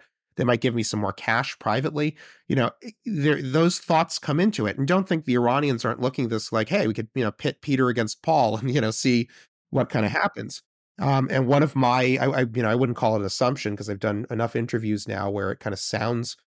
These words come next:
uh, pun intended, kosher enough. Um, but i-, i-, there was one where, you know, uh, Harakat Hezbollah al-Nujaba, which was split from A A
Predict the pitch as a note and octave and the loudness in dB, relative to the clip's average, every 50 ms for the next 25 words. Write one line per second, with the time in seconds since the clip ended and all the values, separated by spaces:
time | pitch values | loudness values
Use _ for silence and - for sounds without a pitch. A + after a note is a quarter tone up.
0 | _ _ _ _ _ - F#2+ F#2+ G2 - - E3 C#3+ C3 B2+ A2 C#3 D3 B2 A#2 | _ _ _ _ _ -8 -6 -4 -4 -2 0 2 2 2 2 2 0 0 0 0
1 | B2 A2+ - - C#3 C3 C3 - - A2 G#2+ A2 C3 B2+ A2 G#2+ - - - _ | -2 -4 -4 0 0 0 0 0 0 0 0 2 0 0 0 -2 -4 -10 -20 _
2 | _ _ _ _ _ _ _ _ G2+ G2+ G#2 G#2+ G#2+ G#2 G#2+ G#2 - _ _ _ | _ _ _ _ _ _ _ _ -4 0 2 2 2 2 0 -2 -4 _ _ _
3 | _ _ _ _ _ _ _ _ _ _ _ - G#2 C#3 C3 B2+ - - _ - | _ _ _ _ _ _ _ _ _ _ _ -4 0 2 2 2 0 -4 _ -16
4 | - - - A#3+ - - E3+ C#3 D3+ D3+ D3 C#3 - D#3+ E3 F3+ F3+ F3 D3+ C3+ | -14 -12 -12 -12 -6 -4 2 4 6 6 4 4 2 2 4 4 4 4 4 4
5 | B2 B2 B2+ C3 C3+ C3+ B2 A#2+ B2 B2+ _ - - C3+ A2 A2+ B2 - D#3 D#3 | 4 4 2 0 -2 -2 0 0 -2 -4 _ -6 -2 0 0 0 2 2 0 0
6 | - - D3+ C3+ - B2 A#2+ A2 C3 B2+ B2 A#2 A#2 A#2 A#2+ C#3 D#3+ F3 E3 C3 | 0 0 -4 -4 -2 -8 -2 0 0 2 2 2 0 0 0 0 0 0 0 -2
7 | G#2+ G2+ F#2+ G2 G#2 - _ _ _ _ C3 C3+ - C3 B2 - - - - - | -2 -2 -2 -2 -4 -6 _ _ _ _ -4 0 0 0 -2 0 -4 -6 -8 -2
8 | - D#3 E3 - - - C#3+ C3 C3+ C3 B2 B2+ B2 A#2+ | 0 0 0 0 -2 -4 -2 -2 0 0 0 2 2 2